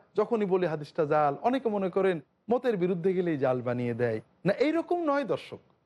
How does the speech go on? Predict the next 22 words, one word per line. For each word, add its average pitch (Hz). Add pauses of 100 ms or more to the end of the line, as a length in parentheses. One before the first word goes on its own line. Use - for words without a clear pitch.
(260)
এগুলো 294
তো 320
সুস্পষ্ট -
মানদণ্ড 208
রয়েছে, 180
আল্লাহর 175
নির্দেশ 156
রয়েছে, 147 (100)
রাসূলুল্লাহ 180
সাল্লাল্লাহু 185
আলাইহি 175
ওয়াসাল্লামের 165
সাহাবীদের 156
পদ্ধতি 156
রয়েছে, 160 (760)
গ্রন্থ 220
রয়েছে, 226 (400)
বাইয়িনা 196
রয়েছে। 247
আপনি 220
দেখতে 247
পারেন 214